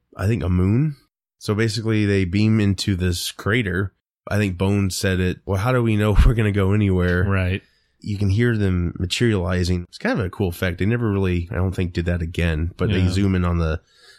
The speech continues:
Speaker 1: on the dead moon or whatever. So they beam into, like, a cave. Turns out that there was a cave dug, and this was probably one of many phases of the Genesis
Speaker 2: Yeah,
Speaker 1: project.
Speaker 2: some sort of testing phase, yeah.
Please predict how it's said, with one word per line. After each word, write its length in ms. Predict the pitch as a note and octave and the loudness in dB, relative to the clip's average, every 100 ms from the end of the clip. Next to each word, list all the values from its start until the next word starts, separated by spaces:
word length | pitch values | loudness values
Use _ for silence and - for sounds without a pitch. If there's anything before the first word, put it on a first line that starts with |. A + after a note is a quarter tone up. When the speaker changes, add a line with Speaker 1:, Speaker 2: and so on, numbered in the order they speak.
| - | -4
Speaker 1:
on 140 | G2 | -2
the 80 | F#2+ | 0
dead 380 | E2+ F#2+ F2+ E2+ | 0 0 0 -2
moon 440 | F2+ F#2+ F#2+ F2 | -2 2 2 2
or 80 | F2 | 2
whatever. 460 | F2+ F2+ F2 F2+ F#2 _ _ _ _ | 0 0 0 -2 -4 _ _ _ _
So 120 | - | -2
they 120 | B2 | 0
beam 240 | A#2 B2 B2 | 4 4 4
into, 260 | G#2+ A2 G#2 | 2 0 0
like, 200 | G2+ F#2 | 0 -2
a 80 | |
cave. 540 | F2 A#2 D#3 E2+ F2+ - _ _ _ | -2 0 0 -2 -6 -12 _ _ _
Turns 240 | - A#2 G2 | -2 0 0
out 280 | G2 F#2 - | -2 -4 -6
that 280 | F2 - | -6 -6
there 100 | G2 | -2
was 140 | F#2+ F#2+ | 0 0
a 80 | F#2 | -4
cave 400 | - F#2+ G#2 G#2 - - | -4 -2 -2 -4 -12 -6
dug, 320 | A2 F#2+ A2 | -2 0 0
and 180 | G2 F#2 | -2 -2
this 120 | F2 | -4
was 100 | F#2+ | -6
probably 380 | - G2 F#2+ - | -2 -2 -2 -4
one 280 | - G#2 A2 | -6 -2 0
of 120 | G#2 F2+ | 0 0
many 260 | G2+ G2+ | 0 -2
phases 440 | - F#2+ G2+ G2+ G2 | -2 -2 0 0 0
of 200 | E2+ F2 | -2 -2
the 80 | |
Genesis 460 | F2 F2+ F#2 G2 G2+ | -2 0 0 0 0
Speaker 2:
Yeah, 80 | G2 | 0
Speaker 1:
project. 360 | G2 G2 A2+ | 0 0 -2
Speaker 2:
some 80 | - | -4
sort 200 | G#2 A2 | -6 -4
of 100 | G2+ | -4
testing 460 | - G#2 F#2 G#2 G#2 | -4 -4 -2 -2 -2
phase, 480 | - G#2 G2 A2+ G#2+ | -2 -2 0 -2 -2
yeah. 180 | G2 | -2